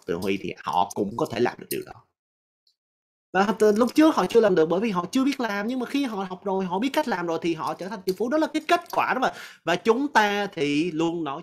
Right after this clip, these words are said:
chuyện bằng kết quả, đúng không ạ? Có một cái điều ở đây là Huy không có như là bất kỳ một cái diễn giả nào ngoài kia, đúng không ạ? Ừ, đúng không? Tôi chỉ nói chuyện bằng kết quả thôi.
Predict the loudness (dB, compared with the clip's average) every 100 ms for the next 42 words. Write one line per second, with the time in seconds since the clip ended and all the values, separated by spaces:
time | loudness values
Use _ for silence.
0 | -14 -18 -16 -16 -12 -8 -4 -2 -4 -8
1 | -20 -10 2 6 8 8 8 6 6 6
2 | 6 4 2 2 4 4 4 4 2 0
3 | -2 -4 -4 -4 -6 -6 -6 -6 -6 -4
4 | -6 -4 -6 -6 0 4 4 4 2 0
5 | -2 -2 0 0 0 -2 -14 -12 2 4
6 | 6 4 4 2 2 0 2 2 2 0